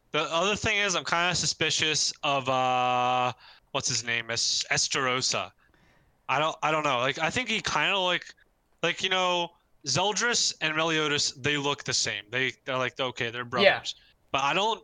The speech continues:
Speaker 1: but Esterosa? He's, like, he's, like, taller. He, he kinda looks kinda, like, more, like, like, grown up or whatever. But he's supposed
Speaker 2: Yeah.
Speaker 1: to be, like,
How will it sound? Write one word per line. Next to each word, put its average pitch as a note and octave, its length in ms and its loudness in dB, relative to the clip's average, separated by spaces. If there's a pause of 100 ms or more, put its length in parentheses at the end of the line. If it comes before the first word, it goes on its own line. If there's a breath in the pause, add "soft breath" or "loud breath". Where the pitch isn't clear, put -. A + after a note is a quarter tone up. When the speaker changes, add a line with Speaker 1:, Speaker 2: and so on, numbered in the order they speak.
Speaker 1:
but D3+ 240 -2
Esterosa? E3 840 0 (1000)
He's, E3 200 0
like, F3 140 0
he's, F3+ 140 -2
like, F3+ 160 -2
taller. D3+ 680 0 (380 loud breath)
He, D3 200 0
he D#3 80 -2
kinda F#3 300 0
looks - 500 -2 (240)
kinda, E3 160 2
like, D#3 200 0
more, D3+ 400 0
like, C#3+ 200 -2 (680)
like, C3+ 100 -4
grown C3+ 240 -2
up C3 180 0
or C3+ 80 -2
whatever. C3+ 440 -2
But C3 120 -2
he's D#3 140 0
supposed D#3+ 180 8
Speaker 2:
Yeah. - 20 -2
Speaker 1:
to B2 40 -2
be, D3+ 160 2
like, C#3+ 280 0